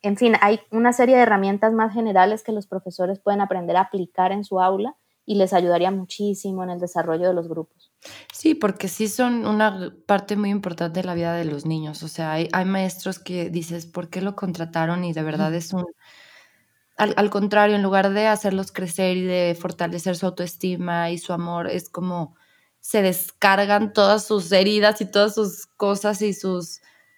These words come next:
Speaker 1: Sí.
Speaker 2: pues sí, sus prejuicios sobre el niño y, y es muy difícil filtrar cuando contratas porque nunca sabes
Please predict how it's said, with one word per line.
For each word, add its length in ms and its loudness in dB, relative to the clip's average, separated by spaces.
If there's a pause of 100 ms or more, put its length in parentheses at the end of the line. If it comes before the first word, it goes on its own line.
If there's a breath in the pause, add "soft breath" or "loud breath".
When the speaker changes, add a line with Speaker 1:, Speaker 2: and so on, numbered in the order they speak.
(140 soft breath)
Speaker 1:
Sí. 320 -4
Speaker 2:
pues 140 0
sí, 180 6
sus 200 -4
prejuicios 560 -2
sobre 300 4
el 180 2
niño 480 2 (100)
y, 500 -2
y 120 -2
es 100 0
muy 120 4
difícil 460 2
filtrar 560 2
cuando 260 -2
contratas 580 -2
porque 460 -4
nunca 360 0
sabes 600 0